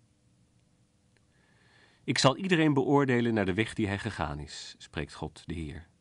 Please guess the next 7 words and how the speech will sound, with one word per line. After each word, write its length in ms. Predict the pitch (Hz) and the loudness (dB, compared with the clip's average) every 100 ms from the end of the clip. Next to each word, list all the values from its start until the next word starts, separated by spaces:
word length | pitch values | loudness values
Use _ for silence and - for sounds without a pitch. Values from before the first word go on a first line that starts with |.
| _ _ _ _ _ _ _ _ | _ _ _ _ _ _ _ _
"Kom 200 | 160 175 | 4 4
tot 180 | 156 - | 2 2
inkeer. 600 | 107 87 85 80 76 - _ _ _ _ _ | 2 2 0 -2 -4 -14 _ _ _ _ _
Bega 340 | 98 - 113 | 0 4 2
geen 320 | 117 123 135 113 | 2 0 2 2
misdaden 480 | 95 90 78 78 | 0 -2 -4 -4
meer, 340 | 78 76 76 | -6 -8 -10